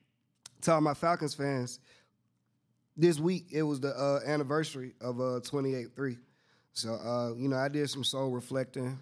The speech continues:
You know, I prayed on it. I meditated. Uh, we, I've come to the realization after seven years, this is seventh year,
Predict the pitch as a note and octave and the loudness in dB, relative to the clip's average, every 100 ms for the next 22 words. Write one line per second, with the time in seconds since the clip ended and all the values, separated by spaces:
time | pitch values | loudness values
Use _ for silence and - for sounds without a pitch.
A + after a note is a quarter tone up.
0 | - - B2 B2 B2+ C3 C3+ B2+ B2+ A#2+ | -10 -6 -2 0 -2 -2 -2 -2 -2 -2
1 | B2 A#2+ B2 - - B2 C3 B2 B2 B2 | -2 -2 -6 -10 -6 -2 0 -2 -4 -2
2 | B2 A#2+ - - - - C3+ C#3 C3+ A#2+ | -2 -6 -12 -20 -14 0 2 4 2 2
3 | C3 G#3+ G#3 - _ _ _ _ - D3 | 2 2 2 -6 _ _ _ _ -4 0
4 | E3+ G#3+ G3 F#3 E3+ F#3 E3 F3+ F#3 D#3+ | 2 2 0 0 0 2 2 0 0 -2
5 | C#3+ - _ _ _ _ _ _ - D#3+ | -6 -10 _ _ _ _ _ _ -2 0
6 | F3 E3 - G3 F#3+ F3 G#3 E3+ C#3 D#3 | 0 -2 0 0 0 0 0 -2 -2 -2
7 | G#3 - - F3 F3 D#3 F3+ | 0 -2 -2 0 -2 -2 -2